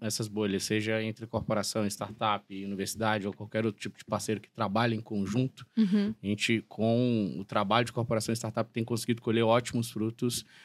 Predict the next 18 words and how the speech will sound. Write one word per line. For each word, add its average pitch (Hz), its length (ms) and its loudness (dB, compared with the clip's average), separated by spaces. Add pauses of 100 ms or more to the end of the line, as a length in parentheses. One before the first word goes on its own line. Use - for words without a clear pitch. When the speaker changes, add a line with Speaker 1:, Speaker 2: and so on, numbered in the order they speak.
(160)
Speaker 1:
e, 98 680 0
e 110 300 2
aí 127 240 4
sim 127 280 0
a 127 60 0
gente 127 220 -2
vai 123 100 0
conseguir 117 420 -2
fazer 110 260 0
a 110 40 2
inovação 110 500 0
impactar 107 340 -2
a 104 40 2
vida 104 220 0
de 104 80 -8
muita 110 260 -2
gente. 95 420 -6
Então, 95 640 0